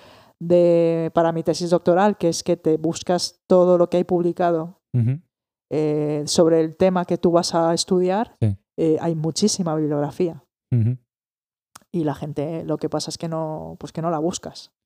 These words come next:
Speaker 1: No,
Speaker 2: ¿Pero
Speaker 1: no,
Speaker 2: eso
Speaker 1: te
Speaker 2: te lo
Speaker 1: tienes que informar.
Speaker 2: decían, te lo decían profesionales, compañeros profesionales tuyos o gente normal?
Speaker 1: Mm, de todo, de
Speaker 2: De todo.
Speaker 1: todo, ¿no? Eh, pero tú le preguntas a un paciente y tampoco, bueno, los pacientes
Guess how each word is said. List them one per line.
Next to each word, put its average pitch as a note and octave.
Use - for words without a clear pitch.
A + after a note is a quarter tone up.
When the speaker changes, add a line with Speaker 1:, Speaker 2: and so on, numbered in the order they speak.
Speaker 1:
No, E3
Speaker 2:
¿Pero A#2+
Speaker 1:
no, A#2+
Speaker 2:
eso C#3+
Speaker 1:
te -
Speaker 2:
te C#3+
lo C#3
Speaker 1:
tienes C#3
que -
informar. C3+
Speaker 2:
decían, C#3
te C3
lo A#2
decían B2+
profesionales, C3+
compañeros B2+
profesionales B2+
tuyos D3
o A2+
gente A2+
normal? G#2
Speaker 1:
Mm, F3
de E3+
todo, F3
de F3+
Speaker 2:
De -
todo. E3+
Speaker 1:
todo, -
¿no? G#3+
Eh, E3+
pero E3+
tú F3
le E3+
preguntas F3
a F#3
un F3
paciente F#3
y F3+
tampoco, D#3+
bueno, G3
los F3
pacientes F#3+